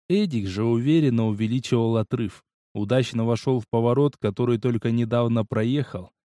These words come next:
Всё так же задом спустился по склону и, немного виляя, катился дальше.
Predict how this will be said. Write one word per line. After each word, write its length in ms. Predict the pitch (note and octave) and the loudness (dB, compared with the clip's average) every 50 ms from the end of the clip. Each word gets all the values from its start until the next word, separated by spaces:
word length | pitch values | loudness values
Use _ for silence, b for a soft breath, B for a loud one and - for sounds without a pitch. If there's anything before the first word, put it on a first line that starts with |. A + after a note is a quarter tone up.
| _ - | _ -6
Всё 180 | - D#3+ E3 | -2 -2 0
так 200 | - F3+ F#3+ E3+ | 2 0 0 0
же 120 | D3 E3 E3+ | 0 -2 0
задом 320 | D#3+ F3+ F3+ D#3+ D#3+ D3+ | 2 0 0 2 0 -2
спустился 640 | - - - D#3+ D3 - - F3 E3 - - D#3 | -2 -2 -4 -4 -4 -2 -2 -4 -2 0 -2 -2
по 120 | D3 - D#3+ | 0 -2 -4
склону 460 | - - - F#3+ F#3+ F#3 F3+ C#3 A2+ | -4 -4 -6 -2 -2 -2 0 -2 -2
и, 120 | A2 G#2+ A2 | -2 -2 0
немного 460 | A2+ B2 C3 C#3+ D#3 D#3+ D3+ C#3+ C#3+ | 0 0 0 0 0 -2 0 0 0
виляя, 420 | C3+ C#3+ D3 D#3 E3 E3+ D#3+ B2+ | 0 0 0 2 2 2 2 0
катился 520 | - - G#2 G2 - C3+ C3+ A#2+ - C3+ B2+ | 0 -2 -6 -4 -2 -2 -2 -2 -2 -2 -2
дальше. 500 | B2 C#3 C#3 C3 A#2+ - - - F2 | 0 -2 -2 -2 -4 -8 -12 -14 -16